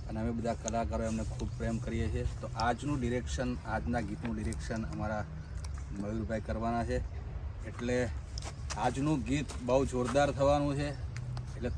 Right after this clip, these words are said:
તમામને નમ્ર વિનંતી કે આ ગીતને પણ સપોર્ટ આપજો. અને તમે જુઓ કેટલું તાંજામ અમે કરી રહ્યા છે તમને ખુશ કરવા માટે. તો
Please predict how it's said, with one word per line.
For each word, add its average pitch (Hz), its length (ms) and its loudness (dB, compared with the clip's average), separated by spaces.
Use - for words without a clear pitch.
તમામને 143 420 4
નમ્ર 131 260 4
વિનંતી 131 340 4
કે 123 140 0
આ 117 140 2
ગીતને 110 360 -2
પણ 120 160 -2
સપોર્ટ 120 380 -4
આપજો. 120 300 0
અને - 520 -4
તમે 120 200 2
જુઓ 123 240 2
કેટલું - 520 0
તાંજામ 135 540 4
અમે 147 180 6
કરી 135 240 4
રહ્યા 131 260 6
છે 123 220 4
તમને 123 280 2
ખુશ - 340 0
કરવા 117 220 0
માટે. 120 320 -2
તો 127 360 4